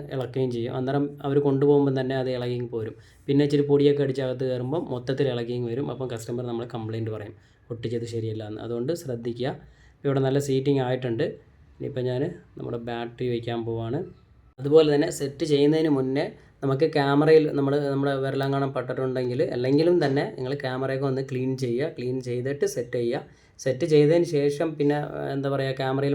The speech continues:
മങ്ങലോ വല്ലതും ഉണ്ടെന്നുണ്ടെങ്കിൽ ഒന്നേന്ന് മെനക്കെടാണ്. അതുകൊണ്ട് ക്യാമറ മാക്സിമം ക്ലീൻ ചെയ്തേക്ക്. അപ്പോൾ നമ്മൾ ദാണ്ടെ അടുത്ത് താഴത്തെ റിംഗർ സെക്ഷൻ വയ്ക്കാൻ പോവാണ്. ബോർഡ് കറക്റ്റ് സെറ്റ് ചെയ്യുന്നുണ്ട്. ഇത് ഞാൻ സൂം ചെയ്ത് കാണിച്ചതെന്ന് പറഞ്ഞാൽ ഇതിൽ ഒരു ലോക്ക് ഉണ്ട്, അത് നിങ്ങൾക്ക്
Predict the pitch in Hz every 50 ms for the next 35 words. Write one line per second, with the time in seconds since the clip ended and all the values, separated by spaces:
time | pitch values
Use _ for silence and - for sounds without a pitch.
0 | 139 131 131 131 135 135 143 139 135 135 135 135 127 131 131 139 135 135 127 123
1 | 127 123 123 127 135 160 151 - 123 120 123 123 123 127 135 127 123 120 117 113
2 | 127 123 117 117 120 151 202 - - - _ _ _ - 131 131 135 139 190 -
3 | - 135 139 151 175 170 170 196 185 143 131 131 - 143 147 147 143 135 127 127
4 | 127 127 127 120 120 117 110 110 - 185 254 - - - _ _ _ _ _ _
5 | _ _ _ _ _ _ _ _ _ _ 147 143 139 135 135 135 135 131 131 127
6 | 131 123 127 135 135 131 127 123 - 151 156 156 - - - - - 135 131 131
7 | 131 127 131 143 156 180 - - - 143 131 127 127 127 127 123 127 135 127 123
8 | 131 131 123 120 123 123 120 120 117 117 117 117 117 135 175 220 - - _ _
9 | _ _ _ _ _ _ _ _ - 135 127 127 131 135 131 135 127 123 123 -
10 | - 143 143 - 131 123 127 - 135 131 127 123 123 123 127 139 - - 143 147
11 | 147 147 151 156 147 147 139 143 143 139 151 147 151 139 131 127 135 131 135 147
12 | 143 139 135 127 120 123 120 113 113 131 160 147 - - - _ _ _ _ _
13 | _ - 139 139 151 156 160 160 156 147 151 143 135 135 135 147 156 151 - -
14 | 131 120 117 120 120 123 123 120 - 131